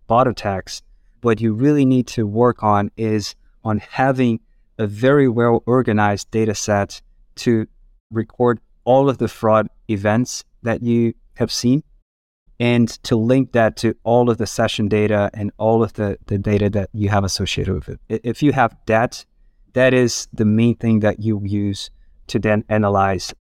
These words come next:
and cross-reference with, with all of the other data points that I was mentioning earlier, like emulator detection and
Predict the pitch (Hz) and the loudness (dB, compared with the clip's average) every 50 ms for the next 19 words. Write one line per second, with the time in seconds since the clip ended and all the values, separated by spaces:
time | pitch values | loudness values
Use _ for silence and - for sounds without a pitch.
0 | _ - 101 92 87 - - - 123 107 107 101 - - 110 104 98 - - 98 | _ -8 -6 -6 -6 -6 -6 -2 0 2 2 2 0 0 -2 -2 0 0 -2 -4
1 | 95 - - 107 98 87 - - 107 101 95 - - 110 110 107 101 - 101 104 | -4 -4 -4 -6 -6 -6 -6 -8 -8 -8 -6 -2 2 2 4 2 2 2 0 2
2 | 98 101 98 87 85 95 95 95 - - 101 92 - - - 98 98 98 95 90 | 2 2 0 -2 0 0 -2 -2 -2 -4 -4 -4 -4 -4 -6 -6 -6 -6 -6 -6
3 | - 98 95 90 - - 98 90 80 - 98 92 90 92 92 87 87 92 90 90 | -6 -4 -4 -4 -4 -4 -4 -6 -6 -4 -4 -4 -2 -2 -2 -2 -2 -2 -4 -6
4 | - - - - 110 104 101 98 98 98 98 95 90 85 90 - - 117 113 113 | -8 -10 -6 0 2 2 2 2 2 0 0 0 -2 -6 -6 -6 -2 -2 -2 0
5 | - - - 110 107 104 104 104 101 87 - - 95 95 90 87 87 | -2 -2 -4 -2 -2 0 -2 -2 -4 -6 -8 -14 -18 -14 -12 -12 -12